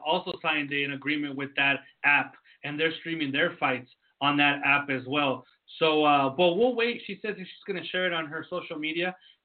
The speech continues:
and, uh, we'll wait to see what she says as far as, uh, as far as where we can see her fight, and then we'll just go from there.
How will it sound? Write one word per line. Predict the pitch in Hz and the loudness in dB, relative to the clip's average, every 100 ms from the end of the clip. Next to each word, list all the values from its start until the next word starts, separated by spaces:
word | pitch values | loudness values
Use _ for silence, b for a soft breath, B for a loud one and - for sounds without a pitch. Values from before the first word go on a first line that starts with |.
| - | 0
and, | 156 151 | 4 4
uh, | 147 | 2
we'll | 147 156 | 2 2
wait | 170 170 | 2 0
to | 151 | 0
see | 170 165 | 2 2
what | 156 160 156 | 4 2 2
she | 156 | -6
says | 147 160 156 | 0 0 0
as | 143 | -4
far | - 151 | 0 4
as, | 151 143 | 4 2
uh, | 143 139 135 | 4 2 2
as | 135 131 - | 0 -2 0
far | 147 147 | 2 2
as | 135 | 2
where | 147 | 4
we | 143 | 2
can | 139 131 | 2 0
see | 147 | 2
her | 143 139 | 2 2
fight, | 151 180 175 B B B | 2 2 -2 B B B
and | 135 | 0
then | 143 | 2
we'll | 147 | 2
just | 143 139 | 0 -2
go | 151 | -2
from | 151 131 | -2 0
there. | 160 190 | 0 -2